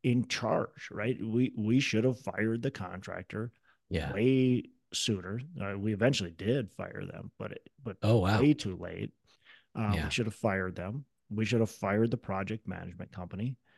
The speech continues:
Speaker 2: Hmm.
Speaker 1: Um, it,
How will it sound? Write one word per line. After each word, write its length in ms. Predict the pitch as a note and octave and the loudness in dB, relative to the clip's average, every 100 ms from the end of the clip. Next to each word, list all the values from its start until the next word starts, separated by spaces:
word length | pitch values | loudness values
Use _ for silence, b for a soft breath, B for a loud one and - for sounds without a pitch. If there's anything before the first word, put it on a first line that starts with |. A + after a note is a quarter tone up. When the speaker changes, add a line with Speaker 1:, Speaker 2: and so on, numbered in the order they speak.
| b b _ | b b _
Speaker 2:
Hmm. 60 | G#2 | -2
Speaker 1:
Um, 580 | G2+ F2+ F2+ F2+ F2+ E2 _ _ _ _ _ _ _ _ _ _ _ _ _ _ _ _ - | 0 0 -2 -6 -10 -14 _ _ _ _ _ _ _ _ _ _ _ _ _ _ _ _ -12
it, 520 | - - A#2 A#2+ | -10 -8 -8 -8